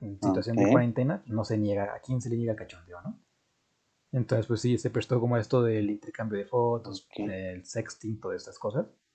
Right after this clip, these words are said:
Speaker 1: Pero, pues, no sé, o sea, es como de, no tiene sentido tener sexting con una persona de Tamaulipas, ¿sabes? Es como de,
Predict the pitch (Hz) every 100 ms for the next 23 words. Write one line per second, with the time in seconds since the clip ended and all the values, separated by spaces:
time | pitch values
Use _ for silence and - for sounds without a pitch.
0 | _ _ _ _ _ _ _ _ _ _
1 | 139 139 147 143 165 170 165 147 104 95
2 | - 139 113 101 82 - _ _ _ _
3 | _ _ - 143 - 151 135 143 139 -
4 | 120 123 - - - - 120 113 117 117
5 | 110 120 120 127 107 101 - _ _ _
6 | _ _ _ _ - 92 104 127 113 -
7 | 95 131 120 - 92 90